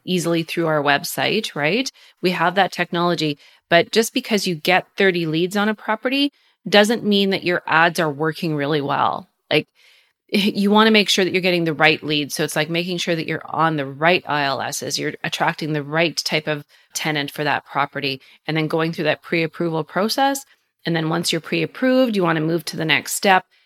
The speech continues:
Then we're gonna show the property physically, go and meet them, walk them through the property.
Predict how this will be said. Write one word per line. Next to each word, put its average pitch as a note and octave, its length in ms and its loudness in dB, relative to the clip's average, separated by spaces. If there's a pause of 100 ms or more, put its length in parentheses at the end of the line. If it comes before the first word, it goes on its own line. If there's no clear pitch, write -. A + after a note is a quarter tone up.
(160)
Then A#3 180 4
we're G#3 100 2
gonna F3 180 0
show D#3+ 280 2
the D3+ 100 -4
property D#3 460 -2
physically, D3 680 -6 (120)
go D3+ 180 2
and C#3 100 -4
meet D#3+ 220 -2
them, D3 440 -2 (160)
walk D3+ 240 0
them D3+ 120 -4
through - 160 -8
the D3+ 80 -4
property. F3 640 -2